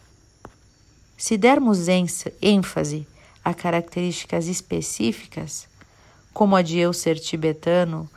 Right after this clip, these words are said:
ou de eu ser budista, nesse caso, então, há diferenças. Mas esses aspectos são secundários.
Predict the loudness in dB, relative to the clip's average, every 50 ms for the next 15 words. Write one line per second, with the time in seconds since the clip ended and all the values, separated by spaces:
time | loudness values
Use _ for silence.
0 | -20 _ _ -4 -2 -2 -2 -2 -2 -2 -2 -2 -2 -4 -4 -4 -4 -4 -8 -8
1 | -6 -6 -6 -4 -4 -6 -8 -8 -12 -16 -16 _ _ _ _ _ _ _ _ _
2 | _ _ _ _ _ _ _ _ _ _ -6 -2 -2 -2 0 -2 -4 -6 -2 2
3 | 2 2 2 2 0 -4 -6 -4 -4 -4 -2 -2 0 0 0 -2 -4 -8 -8 -4
4 | -4 -2 -2 -2 -4 -6 -10 -12 -14 -16 -16 -16 -18 -20 -20 _ _ _ _ _
5 | _ _ -20 -20 _ _ _ _ -4 0 2 2 0 0 -2 -4 -2 -2 -4 -6
6 | -8 -4 -2 0 0 0 0 -4 -6 -10 -10 -6 -4 -6 -6 -4 -4 -6 -6 -4
7 | -4 -2 0 0 0 0 0 -2 -4 -4 -6 -8 -12 -14 -14